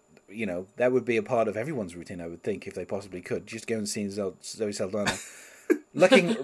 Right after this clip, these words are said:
Speaker 1: I mean, looking like somebody who clearly would never have to work for, like, you know, Customs and Border Patrol. You know, she is ridiculously beautiful, and it's just absurd. Um, playing the, I, I mean,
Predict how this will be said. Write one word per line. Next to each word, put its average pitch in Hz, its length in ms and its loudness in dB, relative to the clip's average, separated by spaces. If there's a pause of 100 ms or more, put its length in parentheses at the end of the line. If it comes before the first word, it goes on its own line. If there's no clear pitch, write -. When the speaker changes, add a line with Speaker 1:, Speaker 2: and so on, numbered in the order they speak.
(140)
Speaker 1:
I 170 80 8
mean, 170 420 4 (320)
looking 196 300 6
like 175 160 6
somebody 156 380 6
who 147 120 2
clearly 147 320 6
would 127 180 6
never 123 320 4
have 117 220 0
to 117 80 -4
work 107 380 2
for, 98 460 4
like, 92 500 -2
you 113 80 0
know, 90 120 0
Customs 98 460 -6
and 92 100 -8
Border 95 220 0
Patrol. 82 480 -4
You 104 100 -6
know, 85 220 -6
she 123 240 0
is 127 240 4
ridiculously 120 540 0
beautiful, 101 520 0 (400)
and 123 200 0
it's 117 220 -4
just 123 260 -6
absurd. 98 480 -2 (420)
Um, 127 400 0
playing 208 460 6
the, 175 360 0 (300)
I, 196 320 12
I 190 80 8
mean, 190 320 6